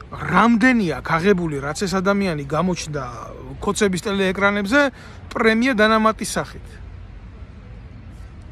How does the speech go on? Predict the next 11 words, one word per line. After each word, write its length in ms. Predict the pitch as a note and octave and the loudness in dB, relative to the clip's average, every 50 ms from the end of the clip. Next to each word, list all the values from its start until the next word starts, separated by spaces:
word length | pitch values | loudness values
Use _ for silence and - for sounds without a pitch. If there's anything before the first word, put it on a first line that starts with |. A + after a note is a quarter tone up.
| - - - - - - - - - - - - - - - | -18 -18 -18 -18 -18 -18 -18 -18 -18 -18 -18 -18 -16 -8 0
გეკითხებით. 640 | - F#3 A3 - C#4+ - - - D3 - - - - - - - - - - - - | 2 2 2 2 0 -2 -2 -6 -8 -8 -10 -14 -16 -16 -14 -14 -14 -14 -14 -14 -8
რატომ 400 | - E3 F3+ A#3 - - G#4+ A4 | 0 2 2 2 4 2 0 2
მაგას 300 | A4+ G#4+ G#4+ G#4+ G4+ C#4 - | 4 4 4 4 2 4 4
არ 100 | F4 E4 | 2 2
ლაპარაკობთ, 580 | E4+ F4 F4 E4+ D4 - D#3+ - - D#3+ - - | 2 0 0 -2 -4 -4 -6 -8 -10 -12 -12 -10
ბიჭო? 260 | D4 C#4+ - - - - - - - - - - - - - - - - - - - - - - - - | -10 -8 -8 -10 -10 -10 -12 -14 -14 -16 -16 -16 -16 -18 -18 -18 -16 -16 -16 -16 -16 -16 -16 -14 -12 -8
რამდენი 920 | E3 D#3+ D3 D#3 F#3 F#3+ A#3+ B3+ B3 B3 G3 G3+ C4 C4+ C4 C4+ D#4 E4 F4 F4+ F4+ F4 F4+ - - - - - - - - - - - - - - - - - - - - - - - - - - - - - - - | -6 -4 0 4 4 4 6 4 2 2 4 4 6 6 6 4 4 4 4 4 2 0 -4 -10 -16 -16 -16 -16 -16 -16 -16 -16 -14 -14 -14 -14 -14 -14 -14 -14 -14 -14 -16 -16 -18 -18 -18 -18 -18 -18 -18 -16 -6 0
მილიონი 720 | F3 F3+ G3 A3+ B3 A#3+ A#3 B3+ C4 B3+ B3+ B3 C4 C#4+ D#4+ | 4 6 8 8 8 8 8 8 8 6 6 4 6 6 4
აქვს 200 | E4+ - - - | 4 4 2 -2
უკვე 220 | A3 G3 C4+ C#4 | 0 2 4 6
აღებული? 600 | C4 A3+ G#3+ G3+ A3 G#3+ F#3 D3+ C#3 C#3 C#3 - | 6 6 4 2 0 -4 -4 -6 -6 -8 -10 -12